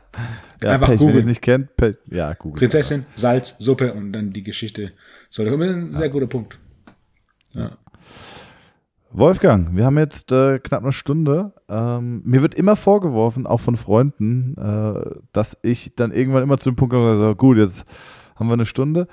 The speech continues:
Speaker 1: Das habe ich versucht, mir abzugewöhnen, aber es ist vierzehn Uhr vierunddreißig und ich muss gleich schon wieder zurück in die Praxis, weil ich um fünfzehn Uhr den nächsten Patienten habe.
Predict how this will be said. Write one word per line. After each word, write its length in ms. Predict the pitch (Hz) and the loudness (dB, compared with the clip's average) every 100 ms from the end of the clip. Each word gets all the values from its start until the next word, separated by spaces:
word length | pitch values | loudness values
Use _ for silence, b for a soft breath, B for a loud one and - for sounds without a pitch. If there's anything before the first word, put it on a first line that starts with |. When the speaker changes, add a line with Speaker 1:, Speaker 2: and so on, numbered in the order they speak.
| b | b
Speaker 1:
Das 260 | 107 101 - - | -18 -18 -18 -4
habe 200 | 131 160 | -2 -2
ich 80 | - | -4
versucht, 260 | 131 147 117 | -8 -8 -8
mir 120 | - | -8
abzugewöhnen, 600 | 139 - 113 107 104 101 | -8 -8 -8 -6 -6 -6
aber 540 | - 131 147 104 95 | -2 0 2 2 0
es 140 | - 110 | -8 -8
ist 260 | 127 - - | -10 -12 -14
vierzehn 320 | - 135 135 | -8 -6 -6
Uhr 60 | 123 | -6
vierunddreißig 600 | 131 117 107 120 - 117 | -4 -4 0 0 -2 -6
und 80 | 104 | -6
ich 180 | 104 113 | -4 -2
muss 280 | 127 - - _ 92 101 | -4 -6 -20 _ -18 -4
gleich 340 | 101 113 139 | 0 0 -2
schon 100 | - | -4
wieder 160 | 123 113 | -4 -4
zurück 200 | 113 110 | -4 -4
in 40 | |
die 80 | 107 | -6
Praxis, 400 | - 117 - 95 | -6 -8 -8 -6
weil 80 | 98 | -2
ich 80 | 92 | -2
um 80 | |
fünfzehn 500 | 92 127 131 - 110 - | -2 -4 -4 -8 -12 -8
Uhr 420 | 110 107 104 107 _ _ - | -2 0 0 -4 _ _ -10
den 160 | 92 95 | -4 -4
nächsten 300 | 104 - 95 | -4 -10 -8
Patienten 540 | 92 - 110 - 90 | -8 -6 -10 -8 -10
habe. 360 | 73 76 110 | -8 -8 -10